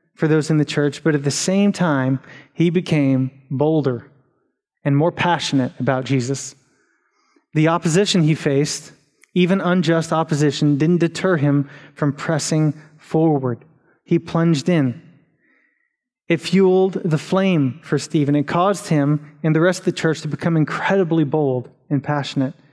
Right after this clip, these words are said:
about sharing this good news of Jesus, forgiveness of sins in Jesus' name. This conflict, internal conflict,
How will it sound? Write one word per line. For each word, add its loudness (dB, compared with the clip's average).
about -2
sharing 0
this -2
good 0
news 2
of -2
Jesus, -6
forgiveness 0
of -6
sins -2
in 0
Jesus' -4
name. 0
This 0
conflict, -2
internal 0
conflict, -2